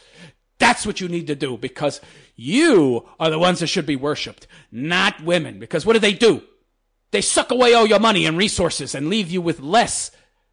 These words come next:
to build and create with. They are anti-creation. They are the epitome of destruction.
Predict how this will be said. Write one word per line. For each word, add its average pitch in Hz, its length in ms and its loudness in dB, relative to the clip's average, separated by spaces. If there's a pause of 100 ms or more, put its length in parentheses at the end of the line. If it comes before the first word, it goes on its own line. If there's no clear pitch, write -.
(140)
to - 100 -2
build 147 420 0
and 151 160 -6
create 175 400 -4
with. - 340 -18 (1040)
They 202 180 0
are 214 200 2
anti-creation. 180 1600 -2 (480)
They 180 200 0
are 185 340 4 (280)
the 170 140 -8
epitome 208 360 -2
of 185 100 -4
destruction. - 520 -10